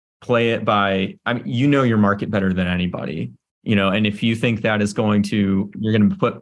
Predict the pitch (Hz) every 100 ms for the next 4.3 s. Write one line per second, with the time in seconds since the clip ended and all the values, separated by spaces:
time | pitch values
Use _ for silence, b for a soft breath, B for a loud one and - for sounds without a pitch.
0 | _ - 107 104 - 104 101 101 104 98
1 | 98 98 98 104 98 - 107 95 98 107
2 | 104 101 95 92 101 101 101 101 101 95
3 | 92 92 b b b _ _ _ - 113
4 | 92 92 101